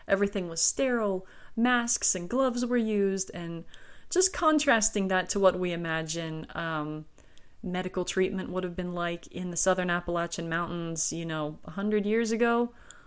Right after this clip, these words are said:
I'm, uh, I'm pretty glad <laughs> with, uh, the systems that we have in place these days. But anyway, I digress. So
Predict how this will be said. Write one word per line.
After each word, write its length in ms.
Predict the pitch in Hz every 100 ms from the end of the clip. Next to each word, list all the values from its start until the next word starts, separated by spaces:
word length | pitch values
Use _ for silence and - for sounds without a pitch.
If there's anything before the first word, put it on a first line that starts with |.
| - - - -
I'm, 560 | 233 254 262 247 247 -
uh, 340 | - - 117 107 -
I'm 200 | - 240
pretty 480 | - 254 247 220 202
glad 500 | - 196 190 165 160 - - -
<laughs> 280 | - - -
with, 480 | 349 - 277 - -
uh, 160 | 220 190
the 140 | 214
systems 640 | - - - 214 202 196
that 100 | 180
we 100 | 180
have 160 | 175 165
in 100 | 156
place 280 | 175 185 -
these 240 | 170 160
days. 420 | - - - - - -
But 260 | 196 - - - - - - - - -
anyway, 500 | - 254 175 - - - - - - - -
I 300 | 247 247 240
digress. 800 | 208 196 170 147 156 - - - - - -
So 500 | - - 208 170 143